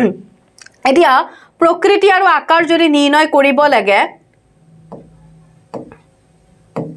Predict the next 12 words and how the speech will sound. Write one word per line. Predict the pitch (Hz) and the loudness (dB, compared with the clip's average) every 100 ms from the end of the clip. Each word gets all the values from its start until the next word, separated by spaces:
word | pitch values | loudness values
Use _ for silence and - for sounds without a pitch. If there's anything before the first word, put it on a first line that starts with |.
| - - - - _ _ _ _ _ _ - - - - - - - | -20 -20 -20 -20 _ _ _ _ _ _ -20 -20 -20 -20 -20 -8 0
তোমাৰ, | 302 339 349 247 247 | 2 2 0 0 0
আ, | 247 254 | 2 0
ইয়াতে | 269 277 330 330 | 0 0 0 2
মই | 330 277 | 0 0
দেখাই | 269 285 285 | -2 -2 -2
দিছোঁ, | 269 302 440 370 - _ _ _ _ _ - - - | -2 0 0 -2 -12 _ _ _ _ _ -20 -20 -2
প্ৰকৃতি | 330 330 339 349 359 370 370 | -2 0 0 0 2 2 2
তোমাৰ | 320 330 349 - 247 | 2 2 0 -2 -4
আকাৰ | 285 320 330 | -2 -2 -2
কিমান | 320 320 320 | 0 0 0
আছে, | 311 370 392 - - - - - _ _ _ _ _ _ _ _ _ _ _ _ _ - - | 0 0 -2 -8 -16 -16 -18 -20 _ _ _ _ _ _ _ _ _ _ _ _ _ -20 -4
এইখিনি | 226 262 262 | -2 0 2